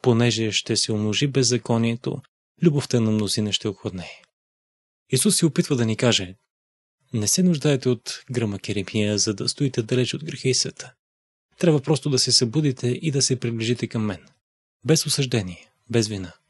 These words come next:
без страх. Просто ме обичайте изцяло и ще изоставите греховете си." Павел попита коринтяните:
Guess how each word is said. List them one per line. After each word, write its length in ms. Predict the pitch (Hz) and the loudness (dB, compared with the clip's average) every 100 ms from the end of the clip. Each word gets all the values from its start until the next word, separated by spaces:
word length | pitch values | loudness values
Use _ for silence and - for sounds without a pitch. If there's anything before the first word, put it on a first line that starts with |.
| _ | _
без 120 | 151 139 | -2 -2
страх. 400 | - - - _ _ _ _ - | -4 -12 -16 _ _ _ _ -2
Просто 260 | 185 - 160 | 0 4 4
ме 100 | 127 | 4
обичайте 420 | 131 143 131 120 | 2 0 2 0
изцяло 540 | - 143 127 131 - _ - | 2 0 2 0 -2 _ -4
и 100 | 156 | -2
ще 180 | - 139 | 0 -2
изоставите 560 | 127 - 113 95 - | -2 -4 -4 -4 -6
греховете 440 | - - 127 - - | -8 -8 -8 -4 -2
си." 220 | - _ _ _ _ _ _ _ _ - | -4 _ _ _ _ _ _ _ _ 2
Павел 260 | 190 147 131 | 4 4 2
попита 360 | 131 143 123 | 0 0 -2
коринтяните: 680 | - 117 110 104 90 92 - | 0 2 2 0 -6 -10 -12